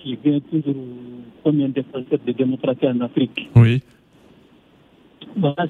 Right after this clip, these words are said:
Speaker 1: ces jeunes militaires qui sont venus, il n'y a pas un bout de ça qui a sorti en Guinée. Et pendant dix ans de Alpha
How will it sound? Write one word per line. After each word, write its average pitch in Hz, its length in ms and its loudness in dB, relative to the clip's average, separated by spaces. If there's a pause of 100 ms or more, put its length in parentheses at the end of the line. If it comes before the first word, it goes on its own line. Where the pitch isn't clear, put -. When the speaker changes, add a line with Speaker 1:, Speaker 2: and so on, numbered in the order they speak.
Speaker 1:
ces 143 420 2 (100)
jeunes 165 240 2
militaires 151 380 0
qui 139 180 -12
sont 156 200 4
venus, 147 280 0 (800)
il - 40 -8
n'y 277 60 2
a 254 40 -4
pas 269 260 -2 (160)
un 196 100 2
bout 165 200 0
de 160 240 2
ça 170 120 0
qui 160 160 -2
a 143 60 0 (800)
sorti 151 320 0
en 139 100 2
Guinée. 123 360 0 (1120)
Et 131 540 0 (140)
pendant 180 260 2 (120)
dix 180 200 0
ans 165 80 2
de 151 140 0
Alpha 147 300 -2